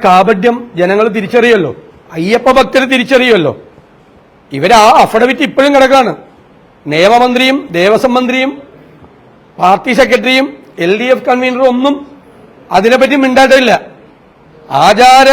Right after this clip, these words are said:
ലംഘനത്തിന് കൂട്ടുനിൽക്കുന്ന, അതിനെ സപ്പോർട്ട് ചെയ്യുന്ന സത്യവാങ്മൂലം സുപ്രീം കോടതിയിൽ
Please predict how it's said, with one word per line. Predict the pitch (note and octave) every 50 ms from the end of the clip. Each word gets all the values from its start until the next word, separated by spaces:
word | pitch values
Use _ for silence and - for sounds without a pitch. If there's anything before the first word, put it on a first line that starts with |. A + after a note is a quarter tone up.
| C4+ B3+
ലംഘനത്തിന് | A#3 A3+ A3+ G#3 A#3 A#3+ B3 A#3+ - B3 B3 C4+ C4
കൂട്ടുനിൽക്കുന്ന, | B3 A#3 A#3 - B3+ B3 B3 B3 A3+ - B3 A#3+ A#3+ A#3+ B3+ C4+ - - - - - - - - - - _ _ _ -
അതിനെ | - F#3+ A3+ B3 B3+ - -
സപ്പോർട്ട് | A3 G3+ - - A#3+ B3 A#3+ - B3
ചെയ്യുന്ന | B3+ B3 A#3+ A#3+ A#3 A#3+ B3+ C4+ E4+ F4+ - - - _ _ _ _ _ _ _ -
സത്യവാങ്മൂലം | - G#3+ G#3 - - C4 C4 C4 C4+ C4+ C#4 C4 C4 C4 C4 C4 C4
സുപ്രീം | B3 F3+ - B3 B3+ B3+
കോടതിയിൽ | B3+ B3 C4 C4+ C4+